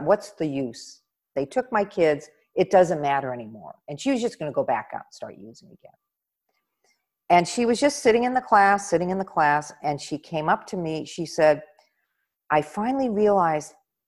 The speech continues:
yes, I lost my children physically, but they're still in my heart.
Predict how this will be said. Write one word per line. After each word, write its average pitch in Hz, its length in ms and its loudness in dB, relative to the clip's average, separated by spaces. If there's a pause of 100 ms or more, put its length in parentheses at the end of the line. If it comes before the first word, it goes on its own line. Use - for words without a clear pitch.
(200)
yes, 208 400 2
I 156 120 2
lost 185 420 -2
my 175 140 -6
children 156 440 -6
physically, 135 720 -8 (840)
but 156 100 -6
they're 151 140 -6
still 160 320 -8
in 151 160 -10
my 135 160 -10
heart. 135 480 -12